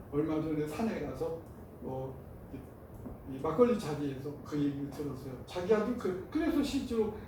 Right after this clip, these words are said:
자기 아들이, 어, 사우디 어느 나라 그 공주를 알게 돼가지고 공주가 자기네 집에 또 왔다고 하고 이랬다는 얘기를 하거든요.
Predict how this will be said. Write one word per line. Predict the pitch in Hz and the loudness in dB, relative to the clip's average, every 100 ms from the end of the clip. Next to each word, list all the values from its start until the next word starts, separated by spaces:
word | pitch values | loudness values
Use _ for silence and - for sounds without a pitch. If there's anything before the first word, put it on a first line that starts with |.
| - | -6
자기 | - - | 0 4
아들이, | 185 180 180 175 - | 4 4 0 -4 -2
어, | 170 | 0
사우디 | 151 233 202 196 185 | 4 6 6 6 6
어느 | 165 170 | 4 2
나라 | 165 147 147 143 | 0 2 2 0
그 | - 147 139 - - - | -2 -2 -2 -6 -12 -4
공주를 | 208 226 214 202 - | 8 8 10 6 6
알게 | 156 - 147 | 6 2 0
돼가지고 | - - 147 180 226 - - - - | 0 0 0 0 0 0 -6 -16 -4
공주가 | 190 202 - 185 | 2 4 4 0
자기네 | 170 147 202 156 | 0 0 0 0
집에 | 151 160 131 | -2 -2 0
또 | 151 | 0
왔다고 | - 185 165 - - | -2 -2 -2 -4 -4
하고 | 165 180 | 0 0
이랬다는 | 180 180 - 151 143 | 2 0 2 2 4
얘기를 | 135 - - | 2 -2 -6
하거든요. | - - 143 202 | -6 -6 -6 -6